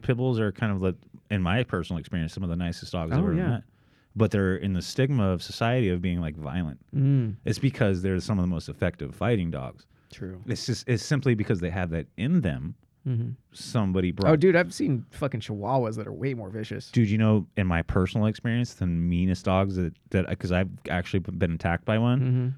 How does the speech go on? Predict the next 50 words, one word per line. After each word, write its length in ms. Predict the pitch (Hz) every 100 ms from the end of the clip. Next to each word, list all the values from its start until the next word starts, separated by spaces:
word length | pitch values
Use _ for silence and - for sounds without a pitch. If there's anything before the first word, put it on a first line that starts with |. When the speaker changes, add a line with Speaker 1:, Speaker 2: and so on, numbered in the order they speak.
| -
Speaker 1:
fucking 240 | 92 82
Chows. 640 | - 98 78 73 - - - -
Speaker 2:
Oh, 140 | 170
yeah. 200 | 147 147 - -
Speaker 1:
Chow, 200 | - 98 -
Chows 380 | 120 110 117 101
are 80 | 87
some 160 | 101
of 60 | 87
the 80 | 85
meanest 720 | 87 95 101 101 98 90 -
fucking 260 | 85 87
dogs 340 | 82 78 78 80
I've 100 | 80
ever 300 | 87 85 80
come 160 | 82
across. 440 | 73 - - - -
Speaker 2:
But 60 | 175
that's 240 | 160 - 135
not, 140 | 98
you're, 200 | 131 139 - - - _ _
no, 180 | - 123
I, 200 | 127 - - _ _
I 100 | -
wouldn't 180 | 349 160
say 100 | 131
you're 120 | 110
really 120 | 107
generalizing, 720 | - 82 - - - - 95 107
but 160 | 101 -
Speaker 1:
Well, 340 | 120 147 120 104
Speaker 2:
just 200 | 208 185
to, 220 | 170 -
just 180 | - 143
from 180 | 151
your 220 | 123 117 110
Speaker 1:
well, 120 | 151
Speaker 2:
experience. 240 | 160 156 139
Speaker 1:
well, 200 | 143 143
well, 140 | 131
I'm 100 | 127
trying 300 | 117 143 131
to, 240 | 113 127 110
like, 180 | 101 92
make 160 | 101
a 60 | 98
broad 320 | 98 101 95
painting 320 | - 104 90
Speaker 2:
Mm-hmm. 160 | 82 127
Speaker 1:
statement. 400 | 110 101 82 64